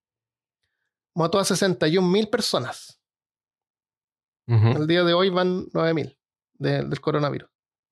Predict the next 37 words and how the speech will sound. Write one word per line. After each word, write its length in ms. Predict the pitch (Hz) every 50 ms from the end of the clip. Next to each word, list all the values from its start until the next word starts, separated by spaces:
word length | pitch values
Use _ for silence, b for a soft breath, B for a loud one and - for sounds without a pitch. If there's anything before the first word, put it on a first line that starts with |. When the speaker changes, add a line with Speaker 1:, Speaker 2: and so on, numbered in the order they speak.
| - 131
Speaker 1:
que 120 | - 190
igual 220 | 190 180 202 226 -
fue 220 | - 233 214 208
alto 380 | - 160 185 202 - - 247 233
comparado 460 | 240 208 - - 196 196 202 208 190
con 120 | 185 185
años 200 | 196 208 208 202
anteriores. 880 | 196 175 - - 143 165 - - - - - - - - - - _ _ _ _ _ _ _ _ _ _ _ _ _ 135 135 139 - _ _ _ _
El 720 | - 196 170 170 170 165 165 165 165 165 160 160 160 156 - -
covid 200 | - 196 208 214
nineteen 460 | 214 214 208 208 - - 214 247 247
continúa 800 | - 214 190 180 - 180 180 180 196 202 214 220 220 - - _ -
ocurriendo, 760 | - 190 202 233 220 202 160 151 156 170 214 269 - - _ _ _
pero 160 | - 175 180
en 80 | 180 170
general 380 | - 185 180 180 190 196 202
desde 280 | 190 190 190 180 190 185
diciembre 600 | 175 170 - - - 190 190 202 196 214 214 -
ha 80 | 180 175
matado 600 | 175 170 170 - 175 180 185 190 196 190 196 -
a, 320 | - 170 180 190 202 - - - _ _ _ _ _ _ _ _ _ _ _ _ _ _ _
a, 160 | - 139 147
bueno, 200 | 147 160 170 175
al 100 | 170 170
día 160 | 165 180 180 180
de 80 | 180
hoy, 120 | 180 185 180
como 180 | - 190 190 190
dijimos, 380 | 190 180 - 196 190 190 185
nueve 280 | 185 185 180 175 180 175
mil 200 | 185 196 202 190
trescientos 420 | 202 190 - - 196 190 - 202
ochenta 320 | 185 180 - 180 170 - 156
y 40 |
seis 220 | 143 - 165 151 135
van 160 | 131 131 135
ahora. 320 | 131 123 - - - -